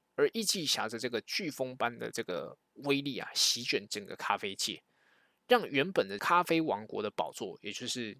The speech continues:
牙买加蓝山退避三舍哦。而目前呢，艺伎咖啡在世界很多地方都有种植，可以说是精品咖啡界的新王者哦。其中呢，就以刚刚所提到的，像是巴拿马、瓜地马拉、哥伦比亚等等的拉美国家的品质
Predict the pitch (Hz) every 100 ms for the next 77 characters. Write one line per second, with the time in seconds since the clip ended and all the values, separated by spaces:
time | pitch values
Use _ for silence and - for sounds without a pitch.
0 | - 120 160 85 113 113 107 107 107 101
1 | - 143 117 104 101 98 - 101 - -
2 | 131 196 262 - 120 110 110 190 151 156
3 | - 135 135 135 - 131 131 - 107 110
4 | 120 104 104 110 101 - 110 - - -
5 | _ - _ - 233 - 175 175 185 156
6 | - 170 160 113 - 117 117 117 139 104
7 | 104 - 123 120 107 110 - - - _
8 | - - - - - 196 240 254 226 226
9 | - 202 131 101 - 123 135 131 - -
10 | 117 110 104 98 - 123 113 117 165 190
11 | 160 135 101 104 117 _ - 135 143 104
12 | 98 104 107 - 185 135 120 107 - 117
13 | 110 107 113 117 101 - 104 113 107 -
14 | 107 - 95